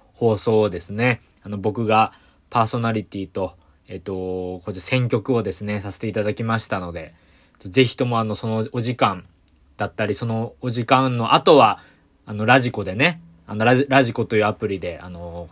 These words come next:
タイムフリー機能で聞き返すことできますので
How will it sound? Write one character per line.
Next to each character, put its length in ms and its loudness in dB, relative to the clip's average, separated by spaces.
タ 120 0
イ 40 0
ム 100 -2
フ 120 -2
リ 160 0
ー 40 -6
機 140 -4
能 160 -4
で 220 -10
聞 160 -18
き 120 -10
返 200 4
す 80 -6
こ 120 -6
と 100 -6
で 100 -6
き 140 -6
ま 140 0
す 100 -10
の 140 -8
で 200 -12